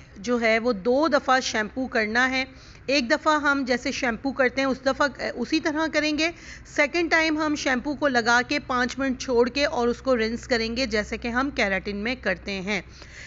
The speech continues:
ये शैम्पू इसलिए ज़रूरी है, एक तो ये आपके बालों में से जो भी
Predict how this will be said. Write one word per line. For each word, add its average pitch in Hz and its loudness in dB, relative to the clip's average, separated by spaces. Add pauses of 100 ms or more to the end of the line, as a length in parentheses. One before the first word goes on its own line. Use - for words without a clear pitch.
(140)
ये 277 4
शैम्पू 311 2
इसलिए 294 0
ज़रूरी 269 0
है, 285 2
एक 269 -4
तो 285 0
ये 269 -2
आपके 247 0
बालों 226 2
में 247 0
से 254 -4
जो 233 -2
भी 254 -2